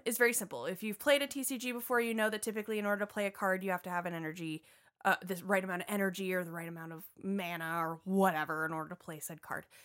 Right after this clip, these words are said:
In this instance, there are six rounds to a game,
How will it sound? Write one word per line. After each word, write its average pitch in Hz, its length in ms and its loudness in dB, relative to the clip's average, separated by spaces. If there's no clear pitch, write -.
In 240 160 6
this 415 200 6
instance, 262 640 2
there 233 220 12
are 220 160 12
six - 380 0
rounds 294 380 6
to 262 140 0
a 226 40 -2
game, 214 300 2